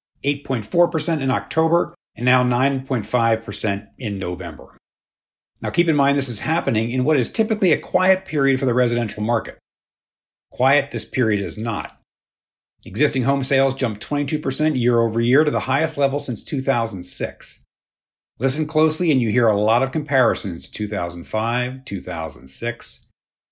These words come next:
and that should make any credit investor wary. But fear not.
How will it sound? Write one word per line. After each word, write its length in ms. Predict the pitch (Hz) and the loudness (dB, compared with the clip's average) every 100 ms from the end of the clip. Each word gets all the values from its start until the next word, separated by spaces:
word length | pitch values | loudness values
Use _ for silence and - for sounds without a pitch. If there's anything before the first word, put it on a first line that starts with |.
| _ _ - | _ _ -8
and 100 | 107 | -2
that 140 | 117 | -2
should 140 | 120 | 0
make 240 | 113 104 - | 0 0 0
any 220 | 160 147 | 0 0
credit 320 | - 110 104 | 2 0 2
investor 640 | 95 90 87 - 87 76 - - | -2 -4 -4 -6 -8 -12 -14 -16
wary. 540 | 87 85 69 - _ _ _ _ _ _ | -10 -8 -8 -12 _ _ _ _ _ _
But 140 | - 107 | -8 -6
fear 260 | - 127 | 0 2
not. 360 | 110 87 73 | 2 -2 -6